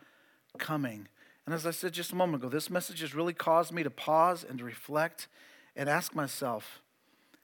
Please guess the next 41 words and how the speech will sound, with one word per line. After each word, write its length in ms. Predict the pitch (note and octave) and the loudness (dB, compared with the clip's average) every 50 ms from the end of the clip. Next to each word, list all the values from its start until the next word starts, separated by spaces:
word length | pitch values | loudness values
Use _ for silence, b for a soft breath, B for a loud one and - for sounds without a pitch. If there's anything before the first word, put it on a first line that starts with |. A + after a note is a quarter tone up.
| b b b b _ - | b b b b _ -10
have 140 | - B2+ B2+ | -8 -4 0
I 160 | C3 B2+ D#3+ | 0 0 0
gone 320 | D#3 - D3 D#3 D#3+ E3+ D#3+ | 0 -2 -2 -2 -2 -2 -2
through 140 | - D#3 C3+ | -4 -6 -6
the 100 | B2 A#2 | -4 -6
storms 440 | - - - C#3+ D3+ D#3 D#3 C#3+ | -6 -6 -4 -2 0 0 0 -2
of 120 | D3+ C#3+ C3+ | -2 -2 -2
life 500 | C#3 C3+ C3 C3+ C3+ C3 B2+ - - b b b b _ - | 0 2 2 2 2 0 -4 -8 -14 b b b b _ -20
with 140 | A2 - - | -18 -14 -8
patience 560 | - C#3+ C3+ C3 - - C#3 C#3 C3+ - - _ _ _ _ | -6 -4 -4 -4 -4 -4 -6 -6 -8 -10 -12 _ _ _ _
and 120 | - G2 | -14 -10
strength? 500 | - - - G#2+ G2+ F#2+ F#2 F2 - - - _ _ _ _ _ _ _ _ _ _ _ b b b b b b b - | -8 -8 -6 -6 -8 -10 -12 -14 -16 -20 -20 _ _ _ _ _ _ _ _ _ _ _ b b b b b b b -8
And 100 | C#3+ C#3+ | -2 0
sometimes 400 | - G#3+ A3+ A#3 A#3 A3+ F3+ F3+ | 2 4 6 6 6 6 6 4
there's 140 | A#3 B3 | 2 4
some 240 | - - A#3 A3+ A3+ | 6 8 8 8 8
storms 280 | - - A#3+ A#3+ A3 F#3+ | 8 6 6 8 10 10
I 100 | G3 G3 | 10 10
can 120 | G3 F#3 | 8 4
say, 120 | - - D#3 | -2 0 2
"Yes, 280 | C#3+ D3+ E3 E3+ - | 4 4 4 4 2
I 80 | - E3 | 0 0
did." 300 | C#3 B2+ A#2 G#2+ G#2 - _ _ _ _ b b b b b b b b b b b b b b b b b _ | 0 -2 -4 -6 -8 -12 _ _ _ _ b b b b b b b b b b b b b b b b b _
But 100 | - A2 | -12 -6
man, 220 | A2+ C3 B2+ B2+ B2 | -4 -2 -2 -2 -4
too 180 | - - D3 | -4 -4 -2
many 160 | D3 C#3+ C#3 | 0 0 0
storms 400 | B2+ B2+ - - C3+ C3 A#2+ A2+ | 0 -2 -4 -4 -2 -2 -2 -2
I'd 100 | A#2 A#2 | -2 -2
have 140 | A#2+ A#2 A#2 | -2 -4 -6
to 80 | - G#2+ | -8 -8
say, 220 | - - B2+ A#2+ | -6 -6 -4 -4
"No, 240 | A#2 A#2+ A#2+ A#2 A2+ | -4 -4 -4 -4 -4
I've 180 | A#2+ B2 A#2+ A#2+ | -4 -6 -6 -6
gone 240 | - B2 B2 B2 | -4 -4 -4 -4
through 140 | A#2+ B2+ B2 | -6 -8 -10
the 100 | A2 A2 | -10 -10
storm 300 | G#2 - - B2+ A#2+ A2+ | -10 -8 -8 -8 -8 -10
kicking 400 | - - - B2+ B2 C3 B2 A#2 | -10 -10 -10 -8 -6 -6 -6 -6
and 100 | A2 G2+ | -6 -8
screaming." 400 | - - G#2 G2+ G2 F#2 F#2 F#2 | -10 -10 -12 -12 -12 -12 -12 -14